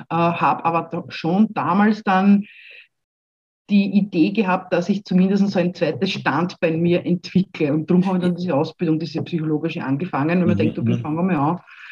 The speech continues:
Speaker 2: Ich würd da
Speaker 1: Ähm,
Speaker 2: noch kurz einhaken, nämlich bei dem, wo du gesagt hast, in diesen sechs Wochen in Rust, da,
Speaker 1: Mhm.
Speaker 2: da gab's so einen ganz einen wichtigen Durchbruch.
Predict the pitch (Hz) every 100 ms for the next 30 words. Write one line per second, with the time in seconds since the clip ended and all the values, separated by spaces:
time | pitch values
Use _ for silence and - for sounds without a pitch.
0 | - - - 107 85 139 156 151 151 -
1 | 156 151 107 117 135 135 135 135 135 131
2 | - - - 110 117 123 123 123 120 117
3 | 113 - 117 - _ _ _ _ _ _
4 | _ 113 98 110 101 107 113 110 - 101
5 | 107 - 107 104 92 123 143 - - -
6 | 104 104 233 - 110 - 110 104 87 110
7 | 120 101 104 110 117 110 98 - 110 113
8 | 113 113